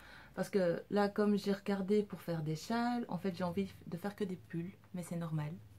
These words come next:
T'inquiète pas, quoi. Donc ça, ça va devenir un pull. Enfin, j'ai trois pulls en préparation. Quinze jours, mais j'ai fait n'importe quoi.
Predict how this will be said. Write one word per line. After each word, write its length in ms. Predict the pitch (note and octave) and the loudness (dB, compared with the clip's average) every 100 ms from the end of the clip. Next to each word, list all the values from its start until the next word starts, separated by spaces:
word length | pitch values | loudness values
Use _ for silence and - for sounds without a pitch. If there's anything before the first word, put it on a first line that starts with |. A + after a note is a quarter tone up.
| - - - - - - | -20 -20 -20 -20 -20 -8
T'inquiète 280 | E3+ D#3 - | -4 -4 -4
pas, 100 | C3+ | -8
quoi. 180 | - D3 - - - - - - - - | -12 -14 -14 -18 -20 -20 -18 -18 -18 -6
Donc 160 | F#3+ | -4
ça, 160 | - G#3+ | 2 2
ça 120 | G#3+ | 4
va 120 | F#3 F3+ | 4 4
devenir 280 | F3 F3+ | 4 2
un 100 | D#3 | 2
pull. 420 | D#3 - B3 C4+ - - - - - - - - _ _ _ _ _ _ _ - | 0 2 4 2 0 -8 -20 -20 -20 -20 -20 -20 _ _ _ _ _ _ _ -2
Enfin, 280 | G3+ G3 | 4 6
j'ai 180 | F#3 E3+ | 6 2
trois 260 | - A3 A3 | 2 2 2
pulls 240 | - A3 | 0 2
en 340 | G3 F3+ E3+ D#3+ D3+ C#3+ - - | 2 2 0 0 -2 -6 -14 -20
préparation. 480 | - F#3+ E3 C#3 - - - _ _ _ - _ _ _ - _ - - - - - - | -14 -10 -10 -10 -12 -16 -20 _ _ _ -20 _ _ _ -20 _ -20 -20 -20 -20 -20 0
Quinze 200 | G#3 G#3 | 2 4
jours, 200 | A#3 B3+ | 4 6
mais 100 | F3+ | 4
j'ai 120 | E3 | 2
fait 140 | D#3+ | -2
n'importe 420 | F#3 A3 - F#3+ E3+ | 0 0 -4 -10 -10
quoi. 180 | - | -10